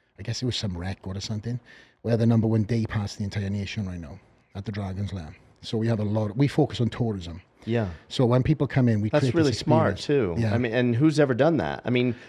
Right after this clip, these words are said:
Speaker 2: the only
Speaker 1: Gold
Speaker 2: thing I can think of would be Muscle Beach.
Speaker 1: Gold's
Speaker 2: right?
Speaker 1: Gym.
Speaker 2: Gold's
Speaker 1: Muscle
Speaker 2: Gym.
Speaker 1: Beach, yes. All
Speaker 2: Yeah.
Speaker 1: tourism.
Speaker 2: Right.
Speaker 1: So we have our members, but we capped our members.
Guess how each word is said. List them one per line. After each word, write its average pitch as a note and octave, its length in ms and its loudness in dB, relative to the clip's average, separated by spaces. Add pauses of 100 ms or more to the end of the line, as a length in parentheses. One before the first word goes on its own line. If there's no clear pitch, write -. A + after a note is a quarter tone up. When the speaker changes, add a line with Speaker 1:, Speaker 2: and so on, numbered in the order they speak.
Speaker 2:
the D#3 60 6
only E3+ 140 8
Speaker 1:
Gold E3+ 40 6
Speaker 2:
thing E3+ 80 6
I E3 80 6
can D3+ 140 2
think D#3 140 2
of C3+ 60 2
would C3 120 2
be B2+ 100 2
Muscle B2 320 2
Beach. A2 500 -4 (320)
Speaker 1:
Gold's C#3 180 6
Speaker 2:
right? D3 140 6
Speaker 1:
Gym. G#2 280 4
Speaker 2:
Gold's B2+ 300 6
Speaker 1:
Muscle C#3 40 6
Speaker 2:
Gym. G#2+ 180 4
Speaker 1:
Beach, F#2 140 -4
yes. G#2+ 320 -2
All C3 140 6
Speaker 2:
Yeah. G#2 100 4
Speaker 1:
tourism. A2 420 2 (160)
Speaker 2:
Right. G2+ 320 0
Speaker 1:
So - 140 0
we D3 140 4
have F3 260 2
our G#3 140 6
members, A2+ 520 4
but A#2+ 120 -6
we A#2+ 120 0
capped A#2+ 360 0
our A#2 40 2
members. G#2 440 0